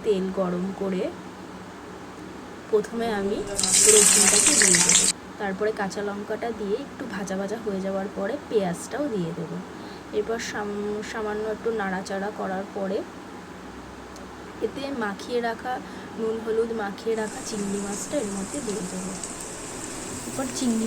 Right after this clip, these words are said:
মাছটা দিয়ে পেঁয়াজ রসুনটা ভালো করে নাড়াচাড়া করার পরে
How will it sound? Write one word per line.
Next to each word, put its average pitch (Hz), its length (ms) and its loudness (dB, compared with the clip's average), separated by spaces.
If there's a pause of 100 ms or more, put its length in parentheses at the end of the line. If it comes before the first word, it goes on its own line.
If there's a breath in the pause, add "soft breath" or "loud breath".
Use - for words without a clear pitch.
মাছটা 226 320 -2 (100)
দিয়ে 214 200 4 (1400)
পেঁয়াজ 220 340 2 (100)
রসুনটা 214 400 0
ভালো 202 320 2
করে 214 160 2
নাড়াচাড়া 202 600 -2
করার 196 380 -2
পরে 202 240 -2